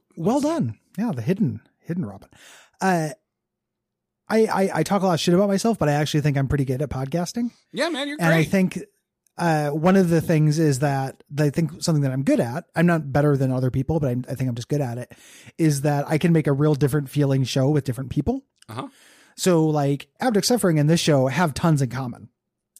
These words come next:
Speaker 1: uh, in terms of, like, premise. They're just different because this is what me and you look like,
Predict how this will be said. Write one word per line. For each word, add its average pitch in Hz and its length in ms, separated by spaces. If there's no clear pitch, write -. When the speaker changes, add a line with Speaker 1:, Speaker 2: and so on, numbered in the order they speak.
Speaker 1:
uh, 127 360
in 143 100
terms 139 240
of, 127 80
like, 123 160
premise. 196 540
They're 180 180
just 160 340
different 170 320
because 143 300
this 156 180
is 165 120
what 151 200
me 151 160
and 147 100
you 294 120
look 147 180
like, - 360